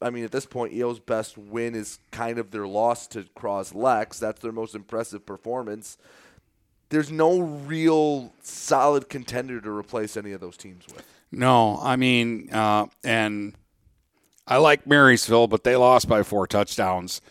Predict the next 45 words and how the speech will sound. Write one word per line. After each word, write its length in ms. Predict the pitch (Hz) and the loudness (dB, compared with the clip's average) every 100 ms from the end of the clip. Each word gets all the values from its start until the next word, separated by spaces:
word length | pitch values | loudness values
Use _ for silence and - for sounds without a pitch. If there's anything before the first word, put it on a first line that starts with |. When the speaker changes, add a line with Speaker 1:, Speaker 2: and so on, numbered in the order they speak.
| _ _ | _ _
Speaker 1:
And 80 | 131 | -2
Speaker 2:
So 140 | 123 | 2
Speaker 1:
it 40 | 101 | 4
wasn't 280 | 110 107 - | 2 -2 -14
that 200 | - - | -18 -2
close. 220 | 127 - | -2 0
Speaker 2:
I, 100 | 120 | -2
I 60 | 113 _ _ _ | -4 _ _ _
couldn't, 440 | - 160 135 131 - | 6 6 6 -2 -4
Speaker 1:
It 160 | 127 | -6
was 240 | 113 113 104 | -4 -8 -4
not 120 | 104 | 4
Speaker 2:
I 80 | 135 | 4
couldn't 340 | - 185 160 | 10 10 10
Speaker 1:
close. 120 | 107 165 | 0 2
Speaker 2:
keep 220 | 160 - | 4 4
them 340 | 147 143 135 | 6 8 6
in 480 | 135 151 139 131 127 | 2 2 4 4 2
and 160 | 123 120 | 0 -2
ignore 500 | - 135 123 117 104 | -2 -2 2 2 4
Harbor 280 | 120 113 | 2 0
Beach 500 | 107 117 110 - - - _ _ _ | 0 0 0 -2 -6 -10 _ _ _
for 340 | - 110 107 | -4 0 2
the 140 | 104 101 | 2 -2
sixth 400 | - 131 - - | 0 -2 -2 -6
straight 340 | - 113 101 | -2 -2 -2
week. 400 | 110 82 - - - | -4 -6 -8 -14 -4
Speaker 1:
And 140 | 135 | -2
I 140 | 127 113 | 0 -2
think, 340 | 151 147 113 _ _ _ - | -4 -4 -6 _ _ _ -8
again, 360 | 123 131 117 | 0 2 2
we're 160 | 113 117 | -2 -4
learning 360 | 120 117 110 107 | -4 -6 -8 -12
just 400 | 117 117 - - | -4 -4 -4 -6
how 380 | 113 107 95 _ _ _ _ _ _ | -4 -4 -6 _ _ _ _ _ _
he-, 480 | _ - _ - - | _ -20 _ -20 -6
heads 340 | 131 131 120 | 0 0 0
above 500 | 131 107 117 117 120 _ _ _ | -2 0 0 0 -2 _ _ _
the 100 | 113 | -4
rest 240 | 117 113 - | -2 -2 -4
of 60 | |
the 80 | 113 | -10
G 180 | 104 117 | -10 -14
T 200 | 113 113 | -12 -14
C 160 | - | -10